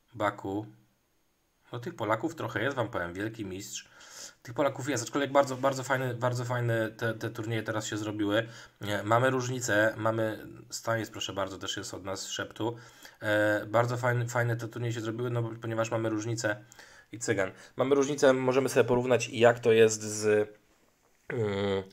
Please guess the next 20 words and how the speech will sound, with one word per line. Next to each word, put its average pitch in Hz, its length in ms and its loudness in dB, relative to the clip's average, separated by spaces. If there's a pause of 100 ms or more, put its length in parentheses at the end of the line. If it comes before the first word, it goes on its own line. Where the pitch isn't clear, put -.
(640)
z 110 140 -4
wojnami 120 520 8
i 113 40 0
jak 117 180 6
to 113 100 6
jest 107 240 4
właśnie 110 240 4
na 104 60 2
tych 107 100 -6
turniejach. 123 380 2
Na 123 100 4
tych 117 100 -2
turniejach 117 320 4
widać, 120 280 4
że 107 80 -2
ten 110 140 2
damage 113 280 6
jest 110 120 -2
naprawdę 110 300 4
duży. 110 380 6